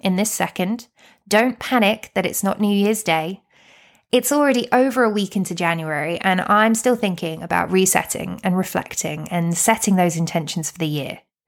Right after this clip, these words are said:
January is the worst month. It's so long,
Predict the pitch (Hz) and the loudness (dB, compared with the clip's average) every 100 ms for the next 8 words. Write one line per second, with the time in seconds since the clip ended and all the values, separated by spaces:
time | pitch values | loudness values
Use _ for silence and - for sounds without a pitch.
0 | _ - - _ - 285 349 349 294 254 | _ -20 -20 _ 0 2 4 4 4 4
1 | 214 - 202 175 185 196 196 - - 175 | 0 -2 -4 -2 0 4 2 2 -6 -4
2 | 156 147 - - _ _ - 262 - - | -6 -6 -18 -20 _ _ -4 -2 0 0
3 | - 302 285 208 180 185 | 2 2 4 4 4 4